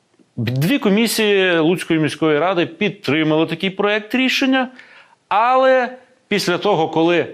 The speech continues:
його було винесено в сесійну залу, вияснилося, що Поліщук таки відстояв мутні закупівлі для Луцького комбінату шкільного і студентського харчування. На цей проєкт рішення прийшли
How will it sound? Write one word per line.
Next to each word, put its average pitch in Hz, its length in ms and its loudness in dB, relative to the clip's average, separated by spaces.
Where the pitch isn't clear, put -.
його 160 260 2
було 160 240 2
винесено 135 640 0
в 135 320 2
сесійну 220 540 -2
залу, 262 440 0
вияснилося, 240 880 0
що - 300 0
Поліщук 214 800 0
таки 247 420 -2
відстояв 240 1000 0
мутні 196 400 2
закупівлі 165 680 0
для 117 160 2
Луцького 127 480 0
комбінату 101 540 -2
шкільного 92 460 -6
і 87 40 -8
студентського 90 640 -10
харчування. - 760 -14
На 139 120 -2
цей 247 200 -2
проєкт 202 380 -2
рішення 196 400 0
прийшли 208 840 0